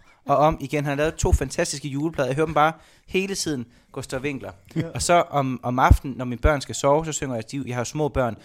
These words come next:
Speaker 1: så jeg synger godnatsange for dem, og så synger vi så hele vejen op gennem adventstiden, synger vi, øh, adventssange, altså sådan noget som, øhm, øhm, hvad hedder det, og, og julesange,
Speaker 2: Mm.
Speaker 1: øh, og,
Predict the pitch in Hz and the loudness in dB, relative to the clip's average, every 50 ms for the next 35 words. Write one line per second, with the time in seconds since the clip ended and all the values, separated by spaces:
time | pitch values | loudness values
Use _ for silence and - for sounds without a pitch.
0 | - _ _ - 131 127 - 143 131 113 - 113 113 135 147 - - - 113 120 | -20 _ _ -6 -6 -4 -2 -2 -4 -4 -4 -2 -2 -2 -2 -2 -2 -4 -4 -4
1 | 123 - - 120 107 117 113 - 131 - - 156 147 123 113 - - 131 123 - | -4 -4 -4 -4 -2 -4 -6 -6 -6 -6 -4 -4 -4 -6 -4 -4 -4 -4 -6 -8
2 | _ _ - - _ - - 151 160 160 151 135 110 113 135 - - 131 117 101 | _ _ -20 -20 _ -6 -4 -4 0 0 0 0 0 -2 -4 -4 -4 -6 -4 -2
3 | 117 127 131 143 127 - - - 117 98 - - 123 117 104 98 104 101 - _ | -4 -4 -4 -4 -6 -6 -8 -10 -8 -8 -8 -8 -8 -8 -8 -8 -10 -12 -14 _
4 | _ _ _ _ - 110 101 98 - - 131 143 160 165 170 147 117 - - - | _ _ _ _ -8 -6 -6 -6 -2 0 2 2 2 2 0 -2 -2 -4 -6 -6
5 | - - - - 117 113 113 117 131 139 135 - - 107 92 92 - - 101 95 | -6 -8 -4 -2 -2 -2 0 -2 -4 -4 -6 -8 -8 -10 -8 -8 -8 -8 -8 -8
6 | - - 117 104 95 - - 107 98 95 95 90 87 90 90 - _ _ _ _ | -6 -6 -6 -6 -6 -8 -8 -8 -6 -6 -6 -6 -8 -8 -10 -14 _ _ _ _
7 | _ _ _ _ _ _ _ _ _ _ - - 85 82 82 80 85 - - _ | _ _ _ _ _ _ _ _ _ _ -14 -12 -10 -8 -8 -8 -8 -8 -14 _
8 | - - - _ _ _ _ - 90 87 87 - - - - 65 73 76 - - | -20 -20 -20 _ _ _ _ -14 -12 -12 -12 -12 -14 -14 -14 -14 -14 -14 -14 -16
9 | - - - - _ _ - _ - - 110 107 92 98 104 - - 139 139 151 | -18 -20 -20 -20 _ _ -20 _ -4 -2 -2 -2 -2 -4 -4 -2 -2 0 0 2
10 | 165 175 156 - - 123 113 110 110 110 117 117 113 - - - 147 143 139 139 | 4 2 4 6 6 6 6 6 4 2 0 0 -2 -6 -12 -10 -6 -6 -4 -4
11 | 135 117 117 117 113 110 85 - 113 117 | -2 0 2 2 2 0 -2 -4 -6 -6